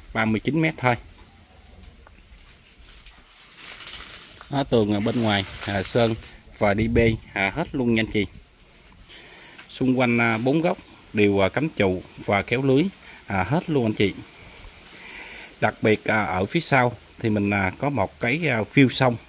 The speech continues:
rất là rộng. Sông này thì, à, rộng khoảng, à, năm mươi mét nha anh chị. Ở đây thì có, à, mấy cây dừa này nè. Nên, à, anh chị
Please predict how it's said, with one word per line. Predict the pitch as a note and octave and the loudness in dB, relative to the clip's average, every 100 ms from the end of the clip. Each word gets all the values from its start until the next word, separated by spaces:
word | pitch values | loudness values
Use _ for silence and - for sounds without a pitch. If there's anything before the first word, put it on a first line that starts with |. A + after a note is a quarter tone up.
| - - | -20 -6
rất | F3 - | -4 -2
là | A#2 | 0
rộng. | F#2+ F#2+ - - - - - - - - - - - | 2 0 -2 -16 -20 -20 -20 -20 -20 -20 -20 -20 -20
Sông | - C#3+ C3 | -2 2 4
này | A#2+ G#2+ | 4 2
thì, | A2 G#2 | 2 2
à, | |
rộng | G2+ F#2+ G2+ | 2 0 -2
khoảng, | - F2+ C#3 | -4 -6 -4
à, | D#3+ B2 A2 A2 - - - | -2 0 0 -4 -12 -20 -4
năm | C3 B2+ | 0 2
mươi | B2+ B2 | 4 4
mét | D3 | 4
nha | - C#3 | 2 0
anh | |
chị. | A#2 G#2 - - - - - - - - - - | 0 0 -2 -16 -20 -20 -20 -20 -20 -20 -20 -18
Ở | - | -8
đây | B2 A#2+ | 0 0
thì | A#2 G#2+ G#2 | 0 -2 -2
có, | - D3 | -2 -2
à, | C#3 A#2+ | 0 0
mấy | C#3 | 0
cây | C3 | 0
dừa | G#2+ A2 G#2 | 4 4 4
này | G2+ | 2
nè. | G2+ - - - - - - - - - - | 0 -4 -16 -16 -18 -20 -20 -20 -20 -12 -6
Nên, | A#2+ A2+ | -2 -2
à, | A#2 | -4
anh | A#2+ | -4
chị | - G2 | 0 0